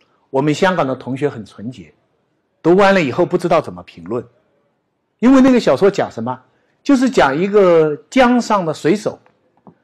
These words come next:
很多水手，其中有一个水手在这个工作之余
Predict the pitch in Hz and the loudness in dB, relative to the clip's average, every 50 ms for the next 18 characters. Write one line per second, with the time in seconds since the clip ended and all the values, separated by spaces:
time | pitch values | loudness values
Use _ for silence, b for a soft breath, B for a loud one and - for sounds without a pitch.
0 | _ _ _ _ _ _ _ _ _ _ _ - - 160 170 240 277 254 - 160 | _ _ _ _ _ _ _ _ _ _ _ -6 -4 0 2 2 2 2 2 0
1 | 165 165 - 123 - _ _ - - 185 214 226 254 254 240 208 156 127 127 175 | -2 0 -2 -8 -8 _ _ -6 -4 -4 0 2 2 4 4 4 4 2 2 0
2 | 202 220 180 - 135 127 143 - - - - _ _ _ _ _ _ _ _ _ | 0 0 -2 0 -4 -6 -6 -6 -8 -10 -10 _ _ _ _ _ _ _ _ _
3 | _ _ _ _ _ _ _ _ _ _ _ _ _ _ _ _ _ _ _ _ | _ _ _ _ _ _ _ _ _ _ _ _ _ _ _ _ _ _ _ _
4 | _ _ _ _ _ _ _ _ - 233 214 196 180 175 190 175 175 170 160 - | _ _ _ _ _ _ _ _ 0 4 4 4 4 2 0 0 0 0 0 0
5 | - 262 254 240 226 269 240 190 - - 202 190 165 127 110 104 117 151 - | 2 2 2 4 2 2 2 0 0 -2 -4 -4 -4 -4 -6 -4 -4 -4 -4